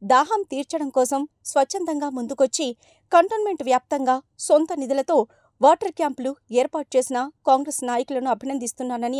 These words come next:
అన్నారు. మరింత మంది ముందుకొచ్చి సేవా కార్యక్రమాలలో పాల్గొనాలని, కంటోన్మెంట్ నియోజకవర్గాన్ని ఆదర్శంగా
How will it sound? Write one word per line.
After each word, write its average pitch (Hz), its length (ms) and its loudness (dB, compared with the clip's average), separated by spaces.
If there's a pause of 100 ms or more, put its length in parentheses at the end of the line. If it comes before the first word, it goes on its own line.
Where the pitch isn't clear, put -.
అన్నారు. 233 300 0 (600)
మరింత 320 300 6 (100)
మంది 277 260 -4
ముందుకొచ్చి 240 540 -2 (380)
సేవా 359 320 2 (100)
కార్యక్రమాలలో 294 640 0 (100)
పాల్గొనాలని, 247 640 0 (400)
కంటోన్మెంట్ 359 500 2
నియోజకవర్గాన్ని 254 800 -2 (260)
ఆదర్శంగా 302 480 -2